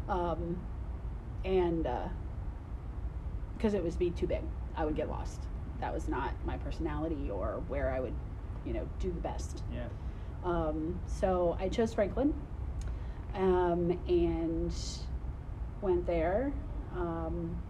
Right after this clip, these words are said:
Speaker 1: they had a fantastic education program at that time.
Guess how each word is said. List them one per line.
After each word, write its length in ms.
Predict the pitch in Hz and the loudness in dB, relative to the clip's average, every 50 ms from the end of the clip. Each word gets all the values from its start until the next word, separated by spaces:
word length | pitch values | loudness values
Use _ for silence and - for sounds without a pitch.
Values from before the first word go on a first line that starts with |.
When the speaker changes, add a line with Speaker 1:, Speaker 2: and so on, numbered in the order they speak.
| - - - - | -4 -2 0 0
Speaker 1:
they 80 | 170 170 | 0 0
had 320 | 165 165 165 160 156 165 - 180 | 0 0 -2 -2 -2 -2 -2 -4
a 80 | 170 | -4
fantastic 840 | 170 - 180 165 156 - - - - 220 214 202 - - 196 - - | 0 2 2 2 2 0 -2 -2 2 2 2 2 2 0 -2 -2 -2
education 460 | - 165 - - 170 170 170 - 170 | -2 -2 -2 -4 -4 -4 -2 -2 -2
program 380 | - 180 175 - 160 170 165 | -2 -2 -2 -2 0 0 0
at 100 | - 160 160 | 0 -2 -2
that 140 | - 147 - | -4 -4 -2
time. 460 | - - 170 180 180 175 175 175 | 0 2 4 4 4 4 2 0